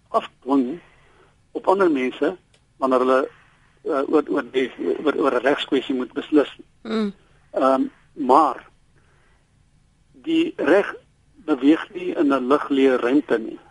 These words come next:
Speaker 1: in 'n, in 'n, in 'n, in 'n ruimte waar daar geen sprake is van moraliteit en etiek nie. Daar, die fondamente daarvan moet iewers gevind word. En die ironie van die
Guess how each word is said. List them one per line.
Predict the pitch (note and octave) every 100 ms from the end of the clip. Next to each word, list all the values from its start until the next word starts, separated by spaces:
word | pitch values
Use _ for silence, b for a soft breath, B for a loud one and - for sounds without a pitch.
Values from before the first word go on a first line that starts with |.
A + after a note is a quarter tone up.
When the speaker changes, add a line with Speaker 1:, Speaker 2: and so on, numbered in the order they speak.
| -
Speaker 1:
in | D3+ C3
'n, |
in | D3 C3+ C3
'n, | -
in | C3+
'n, | - - _
in | D#3+ B2+
'n | - -
ruimte | D#3 C3+ D3+ - C3+
waar | B2+ C3 B2
daar | B2+ A#2+
geen | - D#3
sprake | - D3+ D3 C3+ D3
is | -
van | C3+
moraliteit | B2+ B2 A#2+ A2+ - C#3+ -
en | - B2 -
etiek | - - - -
nie. | A2+
Daar, | A2+ C3+ -
die | B2
fondamente | D3 B2+ B2+ D#3 D#3+ B2+
daarvan | B2 B2 C#3 C3 - _
moet | C3+ C3
iewers | - D3+ -
gevind | - - F4
word. | - -
En | - D#4
die | -
ironie | D#3 C#3+ C3 G#3+
van | -
die | E3